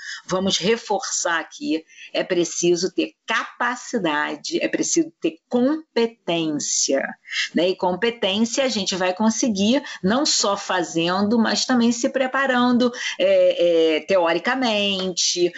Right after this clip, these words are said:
mas também muito na prática, né? Eu acho que pra gente trabalhar dentro de uma biblioteca escolar, a gente precisa ser um leitor, a gente precisa conhecer literatura, não tem como fugir disso, né? A gente precisa ter um curso de mediação de leitura, a gente precisa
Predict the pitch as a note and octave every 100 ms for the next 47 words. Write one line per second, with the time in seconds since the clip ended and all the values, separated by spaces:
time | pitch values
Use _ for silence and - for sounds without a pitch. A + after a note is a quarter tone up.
0 | - F#3 G3+ - A#3 A#3 B3 A3+ C4+ D4+
1 | D#4 A3 G3 E4+ - D#3 C3+ C3+ - -
2 | C#3 D3+ E3 F3 - - - E3 F3 G3+
3 | - - G3 - F#3 - _ E3+ G#3 G3+
4 | - F#3+ F3+ F3 F3 E3+ E3+ D#3+ E3+ E3
5 | E3 D#3+ D#3+ - - D#3 D3 E3 G#3 A3
6 | A3 A3+ G#3 C4+ B3 - G#3 F3+ E3 D#3+
7 | E3 E3 E3 - - - - F3 F3+ A#3+
8 | A#3 C4+ C4+ A3+ F3+ E3+ F#3 E3+ D#3+ D#3+
9 | D#3 D#3+ D#3+ D#3+ E3 G#3 A3 G#3+ A3 -
10 | F#3+ G3 F#3 E3+ - _ - E4 F4 F4
11 | D#4+ D#4 C#3 - C#3+ D3+ F3 E3 - -
12 | - E3 F3+ F#3+ - G3+ G3 - - A3+
13 | F#3+ F3 F#3 F3 F3+ - E3 E3+ E3+ D#3+
14 | D#3+ D#3 - E3+ D#3 D3+ D3 - D#3 D#3+
15 | D#3+ D#3 F3 - F3+ - - G#3+ F#3+